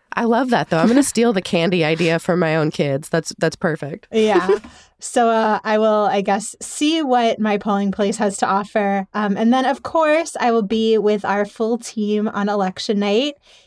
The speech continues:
Speaker 2: eating election night pizza and waiting for the returns to roll in. The classic, uh, election night tradition for reporters.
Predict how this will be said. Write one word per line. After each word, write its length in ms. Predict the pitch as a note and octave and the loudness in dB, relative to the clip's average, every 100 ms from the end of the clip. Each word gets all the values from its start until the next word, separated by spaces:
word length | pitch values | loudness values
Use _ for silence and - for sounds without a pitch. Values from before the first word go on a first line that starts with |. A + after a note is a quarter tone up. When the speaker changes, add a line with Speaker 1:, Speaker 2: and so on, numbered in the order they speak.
| _ | _
Speaker 2:
eating 300 | A3 G3+ G#3 | -4 0 0
election 420 | A3 G3 F#3+ - G3+ | 0 0 -2 -4 -4
night 220 | G3 - | -4 -4
pizza 580 | - B3+ - B3+ B3 A#3+ | -6 -4 0 2 4 2
and 340 | G3+ G3 F#3+ | 2 0 0
waiting 300 | F#3 F#3+ F#3 | 0 0 0
for 180 | F3+ G3 | -2 -4
the 120 | F#3 | -2
returns 600 | F3+ F3+ F3+ F3 F3+ F3+ - | -2 -2 -4 -6 -8 -10 -6
to 120 | G#3 | -2
roll 220 | F#3 F3+ | -2 -2
in. 360 | - - A3 G3 | -4 -8 -10 -10
The 120 | G3+ | -10
classic, 640 | G3 G#3 F#3+ - F#3 F#3+ - | -6 -2 -2 -2 -4 -4 -6
uh, 280 | F#3+ F#3 G#3+ _ _ _ _ - | -6 -6 -8 _ _ _ _ -4
election 460 | G3+ F#3 - G3+ | -2 -2 -4 -4
night 200 | F#3 - | -4 -6
tradition 540 | - G#3+ F#3+ - F#3+ F#3+ | -6 -6 -6 -8 -10 -12
for 400 | - F3+ F#3 G3 | -10 -8 -8 -12
reporters. 800 | F#3+ - F#3+ - A#2+ - - - | -12 -6 -4 -4 -10 -12 -14 -18